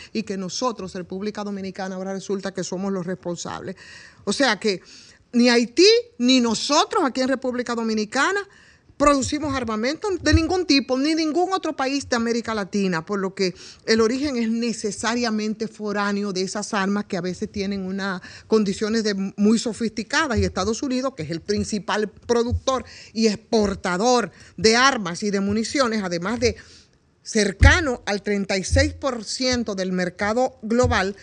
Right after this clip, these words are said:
cifra que ha ido en aumento en las últimas décadas. Yo creo que es, eh, me parece bastante injusto, pero me parece muy hipócrita que se quiera atribuir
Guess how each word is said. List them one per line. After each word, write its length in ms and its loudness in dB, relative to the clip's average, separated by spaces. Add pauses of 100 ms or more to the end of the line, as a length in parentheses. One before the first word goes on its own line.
(140)
cifra 500 0
que 160 0
ha 100 2
ido 180 0
en 80 -2
aumento 520 -2 (180)
en 140 0
las 180 -4
últimas 380 -6
décadas. 400 -4
Yo 120 -2
creo 300 -4
que 220 -2
es, 160 0 (320)
eh, 260 0
me 140 2
parece 340 0
bastante 480 -4
injusto, 480 -6
pero 160 -4
me 140 -4
parece 340 -2
muy 380 6
hipócrita 640 -6 (320)
que 100 4
se 200 -2
quiera 300 0
atribuir 640 -2